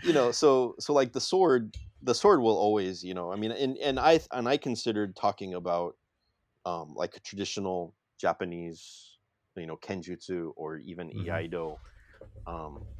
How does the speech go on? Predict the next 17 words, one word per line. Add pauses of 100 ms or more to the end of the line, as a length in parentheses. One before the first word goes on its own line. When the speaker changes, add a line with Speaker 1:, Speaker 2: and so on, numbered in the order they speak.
(560)
Speaker 1:
because,
like
I
said,
I,
I
had
very
briefly
in
a
different
period,
I
had, (180)
I'd
done